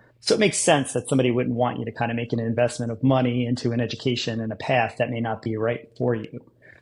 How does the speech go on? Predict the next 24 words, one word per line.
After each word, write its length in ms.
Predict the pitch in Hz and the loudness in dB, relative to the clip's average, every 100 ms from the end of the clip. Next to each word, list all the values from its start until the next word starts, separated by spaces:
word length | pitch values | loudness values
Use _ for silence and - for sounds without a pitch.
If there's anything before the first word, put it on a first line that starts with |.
| _ _ - | _ _ 2
Uh, 300 | 131 127 135 | 4 6 4
it 40 | |
was 140 | 147 170 | 4 4
also 240 | - 196 | 4 2
kind 220 | - 160 | 2 2
of 80 | 131 | 2
an 80 | 123 | 2
odd 160 | 123 - | 0 0
time 260 | 147 117 | -2 -2
because 240 | 110 131 - | 0 -2 0
it 80 | |
was 160 | 135 117 | 0 -2
pre 540 | - - 170 160 123 | -4 2 4 6 2
kind 200 | - 131 | 2 0
of 100 | 123 | 0
the 60 | 113 | -2
explosion 540 | 110 - 131 123 123 | -4 -2 0 0 0
of 100 | 117 | -2
the 60 | 113 | 0
new 160 | 120 117 | 2 2
American 580 | 113 113 113 - 117 | 0 0 -2 -4 -4
chef 320 | 113 - 110 - | -2 -2 -2 -2
movement 440 | 120 110 110 107 | 0 0 -4 -6
where, 460 | 117 113 113 110 | -4 -2 -2 -4